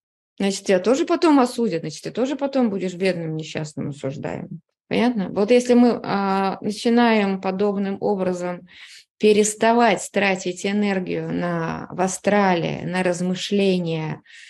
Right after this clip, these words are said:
что кто-то плохой, кто-то хороший, представляете, как мы перестаем подпитывать вот эти энергии, которые в астрале.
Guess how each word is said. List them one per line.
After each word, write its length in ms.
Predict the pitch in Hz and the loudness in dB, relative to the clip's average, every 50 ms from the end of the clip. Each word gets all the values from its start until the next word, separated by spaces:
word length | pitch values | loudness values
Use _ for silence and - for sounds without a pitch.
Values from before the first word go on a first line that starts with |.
| - _ _ | -20 _ _
что 240 | - - - 175 175 | -20 -8 -8 -8 -8
кто-то 320 | - - 180 175 170 165 | -4 -6 -6 -4 -4 -8
плохой, 560 | - - 175 180 175 - - 180 185 170 160 | -6 -4 -4 -4 -4 0 2 2 4 4 2
кто-то 300 | 165 - 165 151 - 156 | 0 -6 -8 -8 -8 -10
хороший, 800 | 151 - 147 147 156 160 180 254 311 302 - - 180 165 139 - - _ _ _ _ _ _ | -12 -10 -10 -8 -4 0 2 2 2 0 -2 -2 -2 -2 -2 -6 -10 _ _ _ _ _ _
представляете, 520 | - - - 170 170 202 247 294 - 233 | -20 -6 -4 -2 0 0 0 0 0 -2
как 280 | 226 - 175 170 - 185 | -2 -2 -4 -4 -2 -2
мы 120 | 196 208 | -2 -2
перестаем 680 | 196 - 175 175 156 - - 175 170 180 220 247 233 240 | 0 -2 -4 -4 -4 -6 -4 -2 0 2 2 2 2 2
подпитывать 1000 | 175 175 - - - 202 202 190 190 - 160 151 135 123 - - - - - _ _ _ _ _ _ | -2 -4 -4 -8 -6 -4 -4 -4 -4 -4 -4 -4 -4 -6 -10 -12 -16 -20 -20 _ _ _ _ _ _
вот 180 | - 156 151 - | -8 -8 -4 -4
эти 280 | 151 147 147 - - | -4 -6 -4 -6 -6
энергии, 500 | 165 165 170 185 196 233 277 277 214 202 | -4 -4 -2 -2 -2 -2 -2 -4 -4 -6
которые 480 | 190 - 160 156 - 160 156 151 147 151 | -4 -6 -10 -8 -8 -8 -8 -6 -8 -8
в 40 | 147 | -8
астрале. 580 | 147 151 - - - - 82 - - - - | -10 -10 -12 -12 -12 -10 -10 -10 -12 -14 -18